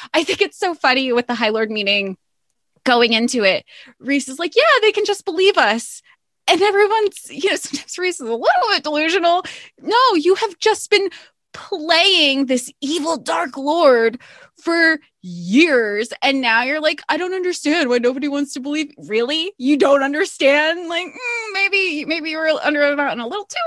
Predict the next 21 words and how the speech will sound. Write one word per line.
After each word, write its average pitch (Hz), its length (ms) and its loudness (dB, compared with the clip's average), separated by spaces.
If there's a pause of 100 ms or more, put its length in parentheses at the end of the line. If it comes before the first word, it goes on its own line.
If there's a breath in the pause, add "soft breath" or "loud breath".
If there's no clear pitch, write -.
long. 262 360 2 (400 loud breath)
But 359 640 2 (320 loud breath)
I 269 160 -2
love, 247 600 0 (100)
I 381 140 4
love 285 180 2
Tarquin. 156 520 -6
Tarquin, 269 400 2
I 262 100 6
even 269 180 2
told 202 300 0
you, 170 260 2 (960 loud breath)
Rhys, 294 280 4
Rhys's 269 640 0
Bay. 190 520 2 (500 loud breath)
We'll 233 140 2
talk 240 300 -2
about 226 240 4
it 220 180 2
in 208 100 -2
Akamath 170 840 -2